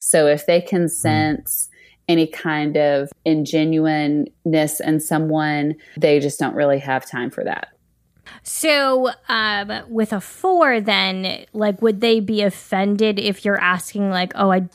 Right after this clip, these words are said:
Speaker 3: like, I don't understand," or "where you're coming from," or "I don't understand what you mean"? Or to them, is that you, like, inviting yourself more into their space and trying to greater understand them?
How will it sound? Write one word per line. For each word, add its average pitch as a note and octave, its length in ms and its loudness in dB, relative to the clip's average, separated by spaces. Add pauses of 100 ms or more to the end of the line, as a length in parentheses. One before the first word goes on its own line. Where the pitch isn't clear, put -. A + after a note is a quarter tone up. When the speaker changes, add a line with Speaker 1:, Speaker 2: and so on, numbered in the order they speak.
(220)
Speaker 3:
like, F#3+ 160 -2
I G3 60 2
don't F#3 280 2
understand," E3+ 880 -2
or D#3 320 -4
"where E3+ 280 -2
you're E3+ 140 0
coming E3+ 300 -2
from," E3+ 280 -2
or D#3+ 80 -2
"I E3 80 -2
don't F3 200 0
understand E3+ 540 -4
what E3 120 -6
you F3 140 -4
mean"? F3 360 -2 (280)
Or G#3+ 280 4
to G#3+ 240 0
them, G3 440 2
is G3 440 -4
that F#3+ 680 0
you, G3+ 400 4
like, F#3+ 340 0
inviting F#3 840 0
yourself F3+ 500 -2
more F3+ 400 0
into F3+ 720 0
their F3+ 200 0
space F3+ 480 -2
and F3+ 320 -4 (300)
trying F3+ 320 2
to F#3+ 80 2
greater F3+ 360 0
understand F3+ 640 -2
them? G#3+ 240 0